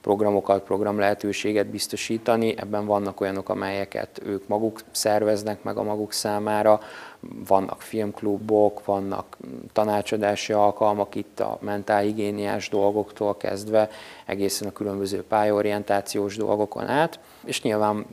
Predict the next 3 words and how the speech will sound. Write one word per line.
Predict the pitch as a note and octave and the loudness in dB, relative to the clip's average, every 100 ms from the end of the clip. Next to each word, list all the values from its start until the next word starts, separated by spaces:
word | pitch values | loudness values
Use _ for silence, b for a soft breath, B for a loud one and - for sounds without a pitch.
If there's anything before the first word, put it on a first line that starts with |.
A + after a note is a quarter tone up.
| - | -12
különböző | G#2+ G2+ G#2 G2+ G#2 G#2 | -8 -6 -6 -2 -2 -2
kompetenciafejlesztéseket, | - A2 G#2+ - G#2+ G#2 G#2 - G#2 G#2 G2+ - G#2 - G2+ G2+ | -2 -4 -2 -4 -2 -2 -4 2 2 2 -2 -2 -4 -4 -4 -4
tréningeket | - - G2+ G#2 G#2 G#2 G2 G#2 G#2 | -6 -6 -4 -4 -4 -4 0 2 2